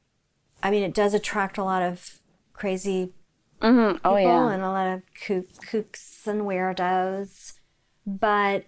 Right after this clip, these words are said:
Speaker 1: um, it all, there are also people who have a very mature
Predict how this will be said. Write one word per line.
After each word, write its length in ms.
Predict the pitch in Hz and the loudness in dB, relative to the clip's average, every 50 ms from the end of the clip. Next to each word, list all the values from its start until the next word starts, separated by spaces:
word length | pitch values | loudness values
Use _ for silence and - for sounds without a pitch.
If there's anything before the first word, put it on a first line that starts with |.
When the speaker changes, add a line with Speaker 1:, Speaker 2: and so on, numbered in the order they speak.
| - - | -8 -4
Speaker 1:
um, 340 | 202 202 196 190 190 190 - - | -4 -2 -2 -2 -2 -4 -2 -2
it 140 | 214 208 - - | -2 -2 -2 0
all, 240 | - 202 208 208 - - | 0 2 2 2 0 0
there 220 | 190 220 220 202 | 2 2 4 4
are 120 | 196 - | 2 2
also 320 | - 202 208 202 - - 208 | 0 0 0 0 0 -2 -2
people 380 | 190 - 208 208 202 - 196 | -2 -2 -4 -4 -2 0 -2
who 160 | 190 185 185 185 | 0 0 0 -2
have 300 | 180 180 180 180 180 190 | 0 0 0 0 0 -2
a 80 | 185 | -4
very 640 | 180 185 190 180 180 180 175 175 180 175 175 180 175 _ _ _ _ _ _ _ _ _ _ _ _ - | -4 -2 -2 -2 0 0 0 0 0 -2 -2 -4 -6 _ _ _ _ _ _ _ _ _ _ _ _ -8
mature 1080 | 208 196 190 185 175 - - - - 202 190 180 180 180 180 175 175 175 170 - - | -6 -4 -2 -4 -4 -4 -4 -4 -2 -2 0 0 0 0 0 0 0 0 -2 -4 -6